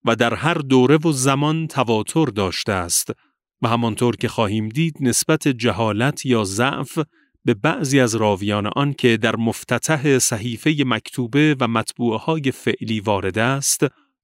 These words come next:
ابداً ضرری بدان نمی‌رساند. چرا که این سند مانند ضم الحجر علی جنب الانسان است که بدون آن هم انسانیتش کامل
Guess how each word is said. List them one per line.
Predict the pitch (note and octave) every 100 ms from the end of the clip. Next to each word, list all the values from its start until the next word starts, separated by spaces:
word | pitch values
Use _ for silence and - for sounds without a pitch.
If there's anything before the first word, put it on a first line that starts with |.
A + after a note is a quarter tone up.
| -
ابداً | A#2 A#2+ A#2 D#3 D#3+ D3
ضرری | B2 A#2+ G#2+ C3+ C#3+ C3+
بدان | B2+ A2+ G#2 G2 F#2+
نمی‌رساند. | B2 G2+ F#2 F#2+ G#2+ F#2 F2 - - _ _ _ _ _ _ _ _ _ _ _
چرا | - B2+ A#2+
که | - C#3
این | B2+ B2
سند | - C3+ D#3+ C#3+
مانند | B2+ A2 B2 C3 B2
ضم | A2+ C#3+ D#3+ D3
الحجر | C3 A#2 A2+ G#2+ C3 C#3+ C3+ _ _ _
علی | C3 A#2 A2+
جنب | F#2+ C#3 D3 C3
الانسان | B2 - - G#2 - C#3 C#3+
است | C#3 C#3 -
که | -
بدون | A#2 A2+ G#2+ G#2+
آن | G2+ C#3+ D3
هم | D3+ D3+ D3 _ _ _
انسانیتش | C3 A2 - A#2 G2 G2+ G#2+ A2+ A#2+ -
کامل | - A2 F#2+ A#2 D#3